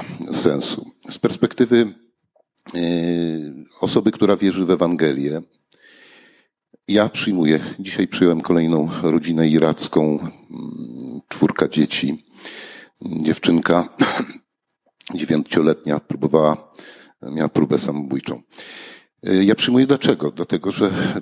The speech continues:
przyjęcie uchodźcy dla mnie jako chrześcijanina jest aktem religijnym, głęboko religijnym. Od tego zależy moje zbawienie.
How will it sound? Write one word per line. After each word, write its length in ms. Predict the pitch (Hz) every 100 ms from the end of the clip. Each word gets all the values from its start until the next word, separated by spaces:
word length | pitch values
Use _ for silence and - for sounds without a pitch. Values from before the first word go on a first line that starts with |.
| -
przyjęcie 640 | - 110 107 - 104 98
uchodźcy 520 | 85 - 82 - 95
dla 160 | 90 92
mnie 180 | 95
jako 240 | 92 82 -
chrześcijanina 680 | - 90 - 95 85 82 87
jest 180 | 98
aktem 300 | 90 - 95
religijnym, 640 | 95 98 110 131 120 85 67
głęboko 480 | 82 92 123 - 73
religijnym. 540 | 62 71 - - -
Od 100 | -
tego 200 | - 87
zależy 380 | 90 85 85 90
moje 220 | 87 87
zbawienie. 580 | - 98 120 110 67